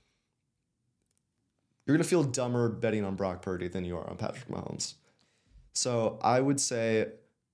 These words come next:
not only would I, I take the Chiefs and I'd take the points, I'm gonna say,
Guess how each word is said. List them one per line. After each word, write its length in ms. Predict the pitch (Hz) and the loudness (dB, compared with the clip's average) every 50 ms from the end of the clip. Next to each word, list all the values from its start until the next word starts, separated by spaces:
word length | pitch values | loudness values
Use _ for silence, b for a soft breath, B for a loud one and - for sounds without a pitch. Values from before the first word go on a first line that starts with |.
| _ _ - | _ _ -4
not 260 | - 107 117 120 - - | 0 2 2 2 2 2
only 320 | 117 117 117 117 117 113 | 2 2 2 2 0 0
would 320 | 110 107 101 107 101 - - | 0 2 0 0 0 0 0
I, 460 | 95 95 92 92 90 90 92 92 90 - - - | 0 0 0 0 0 0 -2 -2 -4 -6 -8 -6
I 100 | 95 95 | -6 -6
take 360 | 92 - - 98 90 - - _ _ _ _ _ | -4 -4 -4 -4 -4 -6 -10 _ _ _ _ _
the 60 | - 92 | -8 -6
Chiefs 420 | - - 95 95 92 90 - - - - | -4 -4 -2 -2 -2 -2 -4 -6 -6 -8
and 120 | 82 82 | -8 -8
I'd 140 | 87 87 - | -8 -8 -8
take 200 | - 92 92 - | -8 -8 -8 -8
the 80 | - | -10
points, 360 | - - - 92 90 87 - - - | -8 -6 -6 -4 -4 -4 -6 -6 -6
I'm 160 | 95 92 98 | -6 -4 -2
gonna 160 | 101 101 101 | -2 -2 -2
say, 540 | 90 - - 92 92 90 87 85 85 - - | -2 -2 -2 -2 -2 -2 -2 -2 -4 -6 -10